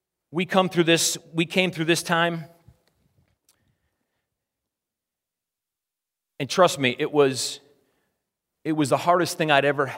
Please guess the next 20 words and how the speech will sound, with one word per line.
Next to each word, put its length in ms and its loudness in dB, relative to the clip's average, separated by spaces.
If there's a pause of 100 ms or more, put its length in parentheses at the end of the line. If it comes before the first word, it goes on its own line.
have 340 -4
to 100 -4
do. 240 -6 (2250)
But 200 -2
see, 580 2
what 460 -2
the 140 2
Lord 240 4
wants 260 4
to 60 -8
do 220 -4
is 100 -2
he 120 -4
wants 340 0
to 260 -4
show 560 2
you 260 0
who 240 -2
he 380 0
is. 540 -8